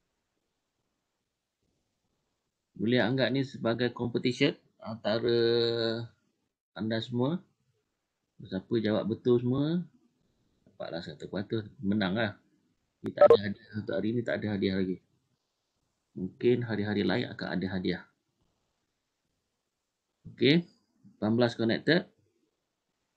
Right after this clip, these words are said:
Okey, sebab kalau, uh, saya dah start ni, uh, student yang belum connected, dia tak boleh masuk. Jadi saya kena tunggu ni.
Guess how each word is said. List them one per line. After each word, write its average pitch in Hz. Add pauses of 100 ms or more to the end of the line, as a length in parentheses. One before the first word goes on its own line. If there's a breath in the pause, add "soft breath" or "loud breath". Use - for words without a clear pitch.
(440 loud breath)
Okey, 113
sebab 135
kalau, 147
uh, 135
saya 135
dah 139
start -
ni, 170 (720)
uh, 120
student 127
yang 131
belum 135
connected, 135
dia -
tak -
boleh 127
masuk. 113 (960)
Jadi 110
saya 110
kena 110
tunggu 104
ni. 92